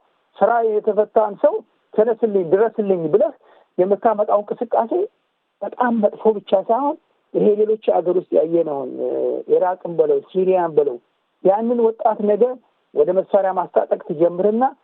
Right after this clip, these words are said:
ጦርነት ውስጥ ነው የምትገባው። እኔ በኢትዮጵያ መከላከያና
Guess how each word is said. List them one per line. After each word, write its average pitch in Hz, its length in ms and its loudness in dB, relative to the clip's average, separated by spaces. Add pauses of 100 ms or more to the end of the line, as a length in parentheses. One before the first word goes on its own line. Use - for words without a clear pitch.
(760)
ጦርነት 208 540 0
ውስጥ 170 180 -12
ነው 156 120 0
የምትገባው። 131 420 -4 (480)
እኔ 214 140 0 (600)
በኢትዮጵያ 226 460 2 (100)
መከላከያና 220 760 2